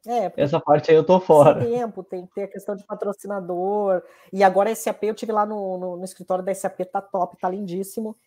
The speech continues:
Speaker 1: E lá os próprios funcionários têm dificuldade de reserva de sala, tem que reservar com antecedência, aí tem que ter alguém da própria S A P pra fazer essas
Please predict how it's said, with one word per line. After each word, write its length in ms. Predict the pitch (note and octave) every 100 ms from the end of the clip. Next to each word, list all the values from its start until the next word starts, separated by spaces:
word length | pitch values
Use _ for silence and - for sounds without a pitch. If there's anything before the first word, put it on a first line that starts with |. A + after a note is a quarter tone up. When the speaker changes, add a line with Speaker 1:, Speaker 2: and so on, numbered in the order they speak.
| _ _
Speaker 1:
E 80 | G3
lá 180 | F#3+ G3
os 160 | G#3
próprios 420 | - G3+ G#3 A#3 A#3
funcionários 680 | - A3+ - G3+ F#3+ F#3+
têm 140 | - G3
dificuldade 560 | - G3 G3 F#3 F3+
de 80 | F3+
reserva 400 | F3+ E3+ F3 E3+
de 100 | E3+
sala, 320 | - D#3 D3
tem 160 | D#3 D#3
que 40 |
reservar 300 | E3+ E3+ E3+
com 120 | E3+ F3
antecedência, 840 | F3 - E3+ E3 D#3+ F3 F3 -
aí 80 | E3+
tem 140 | E3+
que 80 | F#3
ter 60 | G3+
alguém 200 | F3+ F3+
da 120 | F#3+
própria 400 | - F#3 F#3+ G#3+
S 140 | G3 G3
A 40 |
P 160 | - F3
pra 80 |
fazer 200 | - E3+
essas 280 | F3 F3+ F3